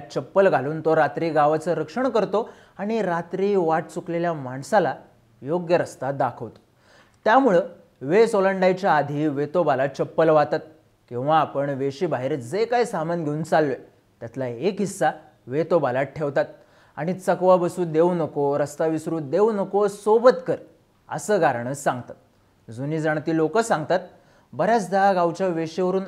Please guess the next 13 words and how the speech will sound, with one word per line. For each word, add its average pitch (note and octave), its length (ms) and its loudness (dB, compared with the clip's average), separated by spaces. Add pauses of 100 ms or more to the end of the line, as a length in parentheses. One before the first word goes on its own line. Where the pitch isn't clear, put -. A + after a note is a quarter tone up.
(160)
आत G#3+ 220 0
येताना E3+ 300 0 (600)
पाठीमागून G#3+ 720 -2
कोणीतरी G3 520 -2
चालत G3+ 520 -4
आल्याचा D3+ 380 -2
भास D3+ 360 -6
होतो. D#3 240 -8 (560)
चपलांचा F3 540 -4 (480)
कर्र D#3+ 500 -2
कर्र F3 640 -2
आवाज E3 360 4
येतो, E3+ 180 -4